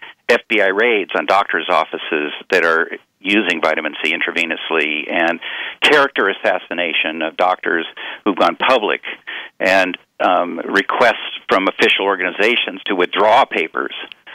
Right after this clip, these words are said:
that, um, deal with vitamin C? So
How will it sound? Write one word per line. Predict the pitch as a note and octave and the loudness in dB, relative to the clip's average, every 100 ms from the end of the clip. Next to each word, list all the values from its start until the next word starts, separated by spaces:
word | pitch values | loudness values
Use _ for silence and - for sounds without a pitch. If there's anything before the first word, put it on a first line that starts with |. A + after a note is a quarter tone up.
| - _ - | -20 _ 2
that, | F#2+ - _ _ | 2 2 _ _
um, | G2 F2 E2+ | 0 0 0
deal | G2 F#2 | 0 2
with | F2 | 2
vitamin | - E2 D#2 D#2+ - | 2 0 -2 -8 -8
C? | - - - _ _ - - - _ - | -6 -8 -12 _ _ -14 -14 -16 _ 2
So | A#2+ G#2 | 4 4